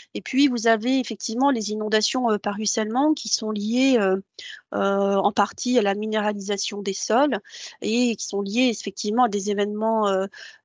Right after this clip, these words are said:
euh, de pluie, euh, extrême, intense sur, euh, des, des, des très, très, très courtes périodes de temps. Et on a l'image, par exemple, de métros, euh,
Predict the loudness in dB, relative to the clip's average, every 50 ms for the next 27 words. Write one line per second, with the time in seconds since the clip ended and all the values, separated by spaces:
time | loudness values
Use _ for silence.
0 | -6 -4 -2 -2 -2 -2 -2 -2 -4 -4 -4 -6 -2 2 4 4 6 6 6 4
1 | 4 2 0 -2 -6 0 2 2 2 2 2 0 -2 0 -2 -2 -2 0 0 0
2 | 0 0 -4 -8 -8 -8 -4 -2 -2 -2 -2 -2 -2 0 -2 -2 -2 -4 -6 -6
3 | -6 -10 -14 _ _ _ _ -12 -12 -12 -8 -2 0 0 0 0 -4 -4 -4 -4
4 | -8 -8 -8 -6 -4 -6 -6 -6 -4 -4 -4 -2 -2 -2 -2 -2 -2 -2 -4 -4
5 | -6 -6 -6 -4 0 2 4 6 4 4 2 0 -2 0 0 -2 -2 -2 -2 2
6 | 2 2 2 2 -2 -2 -2 -2 -4 -4 -4 -4 -4 -2 -4 -8 -6 -6 -6 -6
7 | -6 -10 -12 -12 -4 0 0 2 4 4 4 4 2